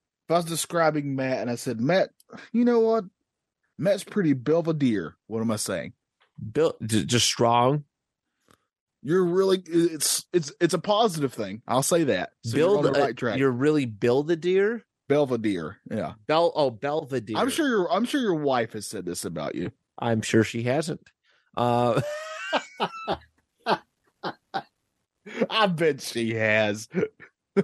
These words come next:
Speaker 2: So really strong. Does it have anything to do with genitalia? She definitely hasn't said that.
Speaker 1: I, I, <laughs> I,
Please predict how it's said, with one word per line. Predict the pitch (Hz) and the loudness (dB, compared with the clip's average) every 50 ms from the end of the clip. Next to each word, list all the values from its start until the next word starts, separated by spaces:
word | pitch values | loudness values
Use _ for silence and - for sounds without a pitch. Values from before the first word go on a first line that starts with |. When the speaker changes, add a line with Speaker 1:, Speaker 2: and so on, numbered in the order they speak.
| - _ - 208 - _ _ _ _ _ _ | -2 _ -2 -2 -2 _ _ _ _ _ _
Speaker 2:
So | - - 127 | -4 -2 0
really | 123 131 147 165 175 170 | 2 2 2 2 2 2
strong. | 160 - - - 143 131 131 131 131 127 - | 0 -4 -2 0 2 4 4 4 2 2 0
Does | 127 113 135 | -2 -2 -2
it | 143 139 | -4 -2
have | 151 160 165 143 147 | 0 0 0 2 2
anything | 156 165 185 180 185 180 156 | 2 2 0 -2 -4 -10 -10
to | 147 139 | -10 -10
do | 120 151 156 147 | -2 0 0 0
with | 139 135 110 | 0 -2 -2
genitalia? | 107 131 131 123 113 - - 117 107 110 104 95 80 - - _ _ _ _ _ _ _ _ _ _ _ _ - - - _ _ _ _ _ _ _ _ _ _ _ _ _ _ _ _ _ _ _ _ _ _ _ _ _ _ _ _ _ _ _ _ _ _ _ _ _ _ _ _ _ _ _ _ _ _ _ - | 0 0 0 0 -2 -4 -2 -2 0 0 -2 -4 -6 -10 -14 _ _ _ _ _ _ _ _ _ _ _ _ -18 -18 -18 _ _ _ _ _ _ _ _ _ _ _ _ _ _ _ _ _ _ _ _ _ _ _ _ _ _ _ _ _ _ _ _ _ _ _ _ _ _ _ _ _ _ _ _ _ _ _ -12
She | - - 156 151 | -6 -2 0 0
definitely | 147 127 143 147 143 - 135 127 120 | 2 2 2 2 2 2 2 2 2
hasn't | 113 101 104 107 | 2 0 -4 -8
said | - - 107 101 87 | -4 -4 -4 -2 -2
that. | 98 101 95 87 - - _ _ _ _ _ _ _ _ - | -2 -4 -4 -4 -8 -12 _ _ _ _ _ _ _ _ -6
Speaker 1:
I, | 202 185 185 185 170 - - - _ _ _ _ _ _ - - - _ | -6 -6 -4 -6 -6 -8 -8 -16 _ _ _ _ _ _ -20 -20 -6 _
I, | 156 165 170 165 175 - - - | -2 -2 -2 -2 -4 -6 -6 -2
<laughs> | - - 220 - - | -2 -4 -4 0 -2
I, | 151 147 | -2 -2